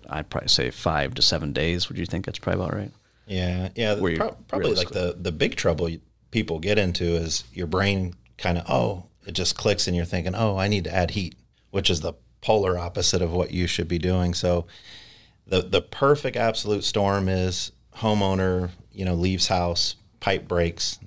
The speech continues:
Speaker 2: three seconds after they leave, 'cause that's what always happens. And then they, they thought ahead and they thought, "Oh, well, we're not gonna let the pipes freeze, so we'll crank the heat up."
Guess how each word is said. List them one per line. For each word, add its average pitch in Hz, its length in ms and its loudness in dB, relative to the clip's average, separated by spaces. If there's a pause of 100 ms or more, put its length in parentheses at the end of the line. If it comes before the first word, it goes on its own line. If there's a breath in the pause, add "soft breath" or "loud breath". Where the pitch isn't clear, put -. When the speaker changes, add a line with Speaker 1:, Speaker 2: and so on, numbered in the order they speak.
(140)
Speaker 2:
three 90 160 -2
seconds 82 400 -2
after 85 260 0
they 82 160 0
leave, 85 320 0
'cause 82 140 -6
that's 85 180 0
what 87 120 0
always 85 240 2
happens. 85 440 -2 (460 soft breath)
And 98 180 2
then 95 140 2
they, 90 220 2
they 90 460 -4
thought 113 420 2
ahead 113 260 0
and 101 60 -4
they 92 180 -8
thought, 101 140 -10
"Oh, 151 100 -2
well, 107 320 -6
we're 117 140 -2
not 123 160 2
gonna 107 140 -2
let 101 140 0
the 90 60 -10
pipes - 420 -2
freeze, 87 460 0
so 90 300 -2
we'll 85 140 -2
crank 95 320 -2
the - 80 -10
heat 92 220 -4
up." - 180 -14